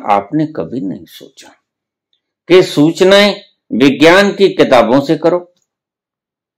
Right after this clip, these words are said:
history की किताबों से करो, कि शेर शाह सूरी कौन थे और औरंगजेब कौन थे, या गीता से करो, या अष्टावक्र से करो, या उपनिषद से करो,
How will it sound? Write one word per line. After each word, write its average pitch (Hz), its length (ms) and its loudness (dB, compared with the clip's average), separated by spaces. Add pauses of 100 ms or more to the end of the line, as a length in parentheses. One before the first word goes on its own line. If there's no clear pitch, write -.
(680)
history 151 600 0
की 233 160 0
किताबों 185 500 2
से 185 180 -2
करो, 190 220 -2 (1200)
कि 117 160 0
शेर 170 380 2
शाह 170 280 4
सूरी 156 420 2
कौन 156 320 -2
थे 160 200 -4
और 104 280 -2
औरंगजेब 120 760 -6
कौन - 180 -14
थे, - 160 -20 (3500)
या 151 300 2
गीता 117 400 -2
से 110 180 -8
करो, 294 360 0
या 160 160 4
अष्टावक्र - 640 -4
से - 220 -10
करो, 190 360 -2
या 139 120 2
उपनिषद - 520 -8
से - 200 -10
करो, 302 340 -12